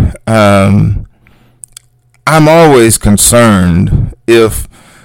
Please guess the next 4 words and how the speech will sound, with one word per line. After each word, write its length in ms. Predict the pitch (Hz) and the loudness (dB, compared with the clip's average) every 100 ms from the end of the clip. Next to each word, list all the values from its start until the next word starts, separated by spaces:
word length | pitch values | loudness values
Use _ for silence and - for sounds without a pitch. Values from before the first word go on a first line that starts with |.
| - | -12
um, 1000 | - 101 95 104 98 95 104 - - - - | -6 -4 -2 -4 -6 -6 -4 -2 -2 -4 -4
my 220 | 107 113 | 0 0
daughter 400 | 107 110 110 104 | 2 2 2 0
would 760 | 98 104 107 101 98 95 101 | -2 -2 0 0 -2 -2 -6